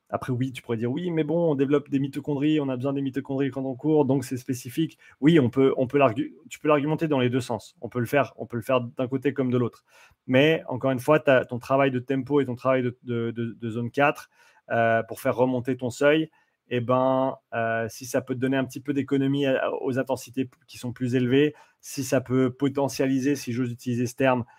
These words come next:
tes entraînements de zone cinq, six, sept pour la suite de ta saison, à mon avis, ça peut être intéressant. Et surtout, surtout, si t'en fais jamais, eh ben, il y a d'autant plus de chances que ce soit du travail qui, qui sera productif,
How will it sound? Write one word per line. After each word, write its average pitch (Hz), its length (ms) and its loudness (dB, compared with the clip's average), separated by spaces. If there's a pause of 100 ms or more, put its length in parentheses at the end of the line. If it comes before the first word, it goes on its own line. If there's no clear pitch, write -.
(200)
tes 127 160 0
entraînements 131 480 0
de 123 120 0
zone 123 220 0
cinq, 127 260 -2
six, 123 180 -8
sept - 420 0
pour 120 160 0
la 117 100 4
suite - 380 -4
de 127 100 0
ta 123 140 2
saison, 135 440 0 (500)
à 123 60 -2
mon 123 140 2
avis, 127 160 2
ça 131 120 0
peut 120 100 0
être 117 160 -2
intéressant. 113 500 -2 (220)
Et 131 40 -4
surtout, 196 680 0
surtout, 202 760 0 (320)
si - 260 -8
t'en 170 160 4
fais 156 180 2
jamais, 139 480 4 (480)
eh 127 80 2
ben, 139 300 2
il 120 60 -4
y 120 40 6
a 120 40 2
d'autant 151 300 2
plus 143 260 -2
de 131 80 2
chances 147 280 0
que 120 100 -6
ce 123 120 -8
soit 120 140 -2
du 117 100 -4
travail 127 340 0
qui, 120 300 -8
qui 117 120 -12
sera 131 320 2
productif, 127 600 -4